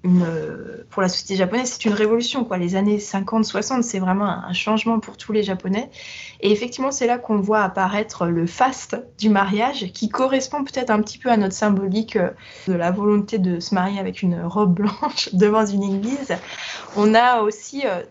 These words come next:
ça se met en place au Japon, <laughs> peut-être dans les années soixante, soixante-dix, et c'est, euh, notre collègue anthropologue, euh, Ofra Goldstein-Gidoni, qui a montré ça, euh, vraiment très précisément dans, dans son livre.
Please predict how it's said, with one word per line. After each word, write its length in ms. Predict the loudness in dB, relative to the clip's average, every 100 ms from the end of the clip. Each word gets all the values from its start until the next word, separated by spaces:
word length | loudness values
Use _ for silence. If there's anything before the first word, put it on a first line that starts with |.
| _
ça 220 | -8 -8
se 100 | -6
met 60 | -6
en 100 | -4
place 300 | -6 -6 -4
au 60 |
Japon, 280 | -4 -4 -6 -8
<laughs> 60 | -10 -8 -12
peut-être 360 | -12 -4 -4 -2
dans 120 | -4 -4
les 180 | -4
années 240 | -4 -4 -4
soixante, 440 | -6 -6 -6 -6
soixante-dix, 680 | -6 -10 -6 -4 -6 -10 -14 -20 -18 -16 0
et 140 | 0
c'est, 440 | 0 -2 0 2 2
euh, 200 | -2 -6 -12 -20 -20 _
notre 180 | -4 0
collègue 300 | 2 2 2
anthropologue, 680 | -2 -2 -4 -4 -2 -2 -2
euh, 140 | -4 -6 -10 -14 -20 -20 _ -4
Ofra 360 | -2 0 0 0
Goldstein-Gidoni, 920 | -2 -2 0 2 2 0 0 0 -2 -14 -20 -20 _
qui 260 | -4 0 2
a 160 | 2 2
montré 340 | -2 -4 -8
ça, 340 | -4 -2 -2
euh, 440 | -4 -6 -8 -10 -12
vraiment 300 | -4 -2 -2
très 180 | -4 -6
précisément 520 | -6 -10 -2 2 4
dans, 180 | 2 2
dans 160 | 0
son 220 | -2 0 2
livre. 480 | 2 0 -2 -4